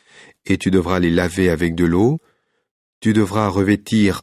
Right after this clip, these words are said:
Aaron des vêtements sacrés, puis tu devras l'oindre et le sanctifier,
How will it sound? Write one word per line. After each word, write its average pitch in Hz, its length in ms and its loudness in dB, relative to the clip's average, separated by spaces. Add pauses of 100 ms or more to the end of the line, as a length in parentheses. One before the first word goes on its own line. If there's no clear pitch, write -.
(120)
Aaron 98 480 -2
des 90 120 0
vêtements 92 400 -2
sacrés, 98 600 -2
puis 87 320 -6
tu - 160 -4
devras 87 320 -2
l'oindre 85 540 -2
et 82 60 -2
le 82 120 -2
sanctifier, 104 920 -2